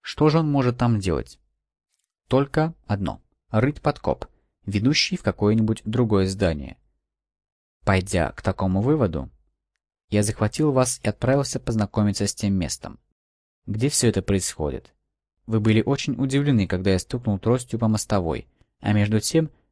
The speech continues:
я хотел узнать, куда прокладывается подкоп. Перед фасадом или на задворках? Оказалось, что перед фасадом его не было.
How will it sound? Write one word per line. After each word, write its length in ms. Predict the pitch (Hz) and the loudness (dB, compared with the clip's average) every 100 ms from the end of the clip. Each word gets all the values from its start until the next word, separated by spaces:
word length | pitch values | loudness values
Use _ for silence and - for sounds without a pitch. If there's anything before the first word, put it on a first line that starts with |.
| - | -2
я 140 | 110 | 0
хотел 340 | 113 - 107 - | 0 0 -2 0
узнать, 460 | 110 113 147 156 - | 0 2 0 -2 -10
куда 300 | - 104 113 | -2 2 2
прокладывается 720 | 123 143 107 101 98 98 - | 0 -2 0 2 2 0 -2
подкоп. 480 | 104 98 - - - - _ _ _ _ _ | -4 -4 -6 -12 -12 -20 _ _ _ _ _
Перед 200 | - 95 | -2 -2
фасадом 580 | - 92 - 147 170 175 - _ _ | 0 -2 0 0 0 -4 -8 _ _
или 160 | 117 110 | 0 2
на 100 | 107 | 0
задворках? 640 | 98 113 82 64 - - _ _ _ _ _ - | -2 -4 -6 -10 -14 -18 _ _ _ _ _ -6
Оказалось, 520 | - 104 113 151 165 | 0 2 4 2 2
что 180 | - 104 | -2 -2
перед 260 | 107 101 | 0 -2
фасадом 400 | - 90 135 156 | -4 0 2 2
его 200 | 151 151 | 2 2
не 200 | 156 95 | 2 2
было. 320 | 76 71 71 | 0 -2 -4